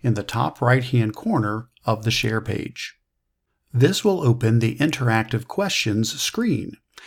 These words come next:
Here you can watch your video and then click on the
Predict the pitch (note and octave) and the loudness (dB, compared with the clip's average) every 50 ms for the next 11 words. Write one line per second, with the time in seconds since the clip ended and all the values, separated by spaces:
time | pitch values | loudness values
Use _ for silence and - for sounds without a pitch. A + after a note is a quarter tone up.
0 | - - - - - G#3+ A#3 F#3 A#2+ A2+ A#2 A2+ A#2 A2+ - - A2+ G#2+ A2 - | -20 -20 -20 -6 0 2 2 4 4 4 2 2 2 2 2 2 2 2 0 -2
1 | - G#2+ G2+ G2 G2 G#2 - - - G#3 F3+ C3+ B2+ A#2+ - - - - F#3+ A3 | -4 -2 -2 0 0 -2 -2 -2 -2 0 2 2 2 2 2 -2 -2 -4 -4 -6
2 | - _ _ - - - - - - - _ - C#3 C3 C3 C3+ E3+ G3 F#3 D#3+ | -8 _ _ -20 -20 -20 -20 -20 -20 -10 _ 0 2 2 4 2 2 0 0 0
3 | C#3+ - - - F#3 G3+ - - B2+ A2+ A#2 A#2+ A#2+ A#2+ A2+ A2 G#2+ G#2 G#2 G#2+ | -2 -4 -6 -6 -6 -6 -4 -2 0 2 4 6 6 6 6 4 2 0 -2 -4
4 | A2 | -6